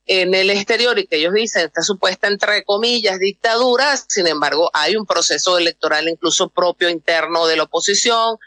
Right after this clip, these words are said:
tienen su campaña electoral, han hecho sus procesos de inscripciones, van a colocar casi, según ellos, eh, cinco mil mesas electorales, luego dijeron que tres mil centros electorales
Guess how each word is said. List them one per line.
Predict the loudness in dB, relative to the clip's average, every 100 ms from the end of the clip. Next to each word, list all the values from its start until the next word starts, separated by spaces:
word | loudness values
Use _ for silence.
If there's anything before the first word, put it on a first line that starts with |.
| _ -2
tienen | 0 2 0
su | -2
campaña | -2 -2 0 0
electoral, | 0 0 0 0 0 0 -2 -8 -6
han | -4 0
hecho | 0 -2 -4
sus | -4
procesos | -4 -2 0 0 0 0
de | 0
inscripciones, | 0 0 0 2 2 2 0 -2 _ _
van | -4 -2 0
a | -2 -2
colocar | 0 0 0 -2 -2
casi, | -2 -2 -2 0 2
según | 2 0 0 0
ellos, | 2 0 0 0 0 -4 _
eh, | -2 0 2 2 0
cinco | 0 -2 0
mil | 0 0
mesas | 0 0 0
electorales, | -2 0 0 0 0 0
luego | 0 0
dijeron | 0 0 -2
que | -2
tres | -2 -4 -2
mil | -2
centros | 0 -2 0 0
electorales | 0 0 -2 0 0 0 -2